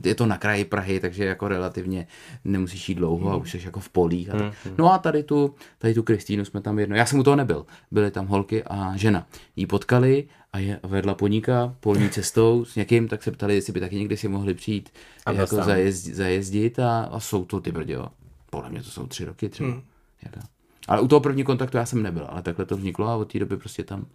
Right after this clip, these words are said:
Speaker 3: A v obě, v obě
Speaker 1: díky.
Speaker 3: dcery jezdí, jo?
Speaker 1: No, no. Vždycky mají trénink hodinu a rozdělí si ho na půl. Protože ono to vysedání, tyjo, stehení set a tohle to všechno, tyjo, to je jako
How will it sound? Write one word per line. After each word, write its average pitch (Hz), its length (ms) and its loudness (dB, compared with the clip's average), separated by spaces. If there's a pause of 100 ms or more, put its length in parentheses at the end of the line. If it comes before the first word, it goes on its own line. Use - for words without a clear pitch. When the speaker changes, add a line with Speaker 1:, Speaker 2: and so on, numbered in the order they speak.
(140)
Speaker 3:
A 104 80 0
v 98 60 2
obě, 98 260 4
v 101 100 0
obě 95 160 2
Speaker 1:
díky. - 80 2
Speaker 3:
dcery 95 120 2
jezdí, 80 260 0
jo? 85 120 -10 (280)
Speaker 1:
No, 87 260 0 (640)
no. 87 160 -10 (520)
Vždycky - 220 -6
mají 107 160 2
trénink 87 360 -2
hodinu 95 380 -2
a 98 60 -4
rozdělí 90 320 -4
si - 120 -10
ho 85 60 -6
na 90 100 -8
půl. - 240 -12 (300)
Protože 90 140 -6
ono 87 200 -2
to 90 80 -4
vysedání, 85 680 -4
tyjo, 82 180 -6
stehení 82 460 -8
set 80 440 -12
a 80 100 -8 (260)
tohle 82 220 -4
to 64 100 -8
všechno, 82 380 -10
tyjo, 82 240 -10 (1300)
to 98 100 -4
je 85 300 -2
jako 82 180 -12